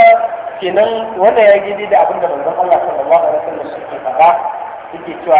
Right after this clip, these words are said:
"Ina mamakin al'amarin mummuni, al'amarin sa gabaki ɗaya alheri." Duk lokacin da mutum ya samu kansa a cikin wata matsala, wannan matsalar ba ta zama sharri ne tsantsa ga baki ɗayansa, sai ka samu akwai alheri a ciki.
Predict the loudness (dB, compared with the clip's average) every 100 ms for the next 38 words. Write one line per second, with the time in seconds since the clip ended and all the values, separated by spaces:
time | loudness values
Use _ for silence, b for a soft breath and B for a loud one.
0 | 2 0 0 2 0 2 0 0 -2 -2
1 | 0 0 -2 -4 -8 -10 -6 -4 0 2
2 | 2 0 -4 -2 -4 -4 -2 0 0 -4
3 | -10 -14 -14 -16 -12 -12 -12 -16 -16 -16
4 | -18 -18 -18 -18 -8 -4 2 4 4 0
5 | -2 -4 -4 -8 -6 2 2 2 -2 -2
6 | -4 -4 -6 -6 -4 -6 0 2 2 0
7 | -6 -10 -2 0 0 -2 -2 0 2 4
8 | 2 -2 -8 -12 0 4 6 4 4 4
9 | 6 4 4 4 4 0 0 -4 -8 -12
10 | -6 -6 0 0 0 -2 -4 -8 -6 -8
11 | -6 -8 -8 -12 -10 2 2 4 2 2
12 | 4 2 2 -6 -8 -10 -12 -14